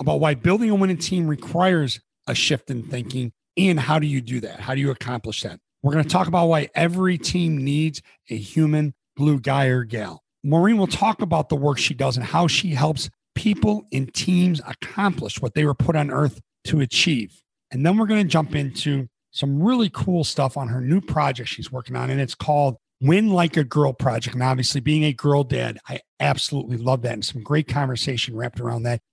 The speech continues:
And we take it a step further, and we talk about the benefits of hiring female athletes. And inside of this conversation, she shares with us the Molly Little story. And I don't wanna go into it too much here,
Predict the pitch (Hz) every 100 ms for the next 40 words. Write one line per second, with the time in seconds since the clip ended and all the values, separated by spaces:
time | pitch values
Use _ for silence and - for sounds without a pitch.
0 | - 147 147 175 160 147 - 156 - 202
1 | 220 170 143 - 147 143 147 139 123 110
2 | 160 175 143 - 120 - _ _ - 123
3 | - 190 190 147 139 143 - _ _ -
4 | 151 143 139 135 _ 143 151 - 123 107
5 | 117 170 220 - 190 175 143 - - 123
6 | 120 - 107 - 110 104 _ _ - -
7 | 170 - 185 196 175 175 151 139 - 139
8 | 131 127 131 120 120 113 - 113 107 104
9 | 107 165 170 151 131 131 123 120 - 117
10 | - 131 120 117 - - 117 113 104